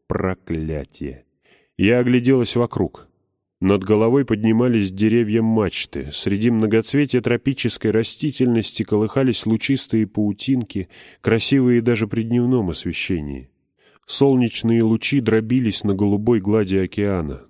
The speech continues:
Дорогу к обоим порталам уже перекрыли. Командир отряда расстёгивал кобуру. Ближайший ковёр-самолёт был от меня всего в трёх шагах.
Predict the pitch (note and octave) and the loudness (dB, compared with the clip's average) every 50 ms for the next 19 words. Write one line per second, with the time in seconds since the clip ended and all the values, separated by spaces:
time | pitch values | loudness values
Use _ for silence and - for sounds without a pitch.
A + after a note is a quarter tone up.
0 | _ D#2+ D#2+ D#2+ F2+ F#2 G2 A2 B2+ C#3 C3 A2+ G2+ - - G#2 G2 G2+ A2+ A2 | _ -10 -4 0 0 2 2 2 2 0 0 -2 -2 0 0 -2 0 2 2 2
1 | G#2+ G2 F2+ - G2 F#2+ G2 - - C3 B2+ B2 A2+ A2 G#2 - A2 A2 G2 F#2 | 2 0 -2 -2 -2 -4 -4 -2 -2 -2 0 0 0 -2 -4 -2 -2 -2 -2 0
2 | F#2+ G2 F#2+ F2 - F#2+ F2 F2+ - - F2+ E2 E2 D2+ C#2+ C#2 C2 - _ _ | 0 -2 -2 0 -2 -2 -4 -4 -4 -6 -6 -4 -4 -4 -6 -8 -10 -14 _ _
3 | _ _ _ _ _ _ _ _ - A2+ A2 A2+ A2 A2 G#2+ A2+ A#2+ A2 G#2+ G#2 | _ _ _ _ _ _ _ _ -2 0 2 2 2 2 2 2 2 2 2 0
4 | - B2+ C3 D3+ D3+ C3 B2+ A#2+ A#2+ A2 - - - - A2 G2 G2 G2+ F#2+ F#2+ | 0 0 2 2 2 2 2 2 0 0 -2 -6 -2 -2 -2 0 2 0 0 0
5 | F#2+ F#2 - G#2 F2+ F2 F#2+ F#2 F2 D#2+ C#2+ C2 - _ _ _ _ _ _ _ | -2 -2 -4 -6 -4 -2 -2 -2 -2 -2 -4 -6 -10 _ _ _ _ _ _ _
6 | _ _ _ _ _ _ _ _ _ _ _ _ _ _ _ _ _ - F#2+ A2 | _ _ _ _ _ _ _ _ _ _ _ _ _ _ _ _ _ -2 2 4
7 | C3+ D3 C3+ E3 F#3 F3+ E3 - D#3+ - D3+ C#3+ C#3 D3 B2 - - B2 B2+ C3 | 4 4 4 4 2 2 0 -2 -2 0 2 2 2 2 2 2 2 2 4 4
8 | C3 C3 A#2+ A2 A2 A2 A2 G#2 - A2+ G#2+ G#2 G#2+ G2+ - - - G#2 G2+ G2 | 4 2 2 2 2 2 2 2 2 2 2 2 2 0 -2 -2 0 0 2 0
9 | F2+ - - F#2+ F#2+ E2+ - - F#2 E2+ D#2+ D#2+ D2 C#2 - - - _ | 0 -2 -2 -2 -2 -2 -2 -4 -4 -4 -2 -4 -4 -6 -8 -14 -20 _